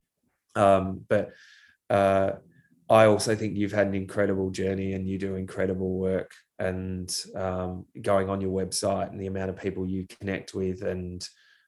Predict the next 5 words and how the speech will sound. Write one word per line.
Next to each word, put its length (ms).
uh, 400
in 200
such 340
meaningful 400
ways, 460